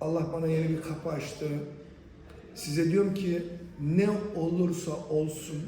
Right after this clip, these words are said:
yani bir kere, sadece bir kere bir tadına bakayım bile demeyin. Hayatınızın sonuna kadar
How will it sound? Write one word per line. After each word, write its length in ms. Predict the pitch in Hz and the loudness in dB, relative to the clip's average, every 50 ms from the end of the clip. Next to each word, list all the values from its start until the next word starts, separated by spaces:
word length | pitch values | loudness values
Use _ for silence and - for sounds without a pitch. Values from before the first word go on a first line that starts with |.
| 175 - - - - - - - - - - - - | -8 -12 -14 -16 -16 -18 -20 -20 -20 -20 -20 -12 -4
yani 260 | 175 175 160 156 165 | -2 -2 0 2 4
bir 160 | 240 247 233 | 4 4 4
kere, 260 | - 226 226 208 190 170 | 4 4 4 6 6 4
sadece 400 | - 180 220 226 220 202 185 180 | 2 2 0 2 4 4 4 4
bir 120 | - - | 2 4
kere 220 | 233 208 202 165 | 4 4 4 4
bir 140 | 175 170 - | 2 2 2
tadına 460 | - 165 165 156 180 190 208 196 175 | 0 0 2 4 4 6 6 4 4
bakayım 600 | 180 165 - - - 202 185 180 180 175 170 - | 2 0 0 -2 0 2 4 4 4 4 4 2
bile 300 | 160 156 151 160 160 160 - - - - - 147 | 0 0 0 0 0 0 -4 -8 -10 -4 0 0
demeyin. 560 | 160 165 160 147 139 135 135 135 - - - - - - - - - - - - - - - - - - - - - - - - - - - - - - - 135 | 2 4 4 4 2 2 0 -2 -6 -8 -10 -12 -14 -14 -16 -16 -16 -16 -16 -16 -16 -16 -16 -16 -16 -16 -16 -16 -18 -16 -18 -18 -18 -20 -20 -20 -18 -16 -8 -4
Hayatınızın 760 | 143 147 151 151 151 151 - 160 151 147 139 139 143 151 143 | -2 0 0 0 0 -2 -2 -2 -2 -2 -2 -2 -4 -4 -4
sonuna 520 | - - - 156 147 151 156 170 170 160 151 | -6 -6 -6 -4 -2 0 0 0 0 -2 -4
kadar 200 | 143 143 147 | -4 -2 -2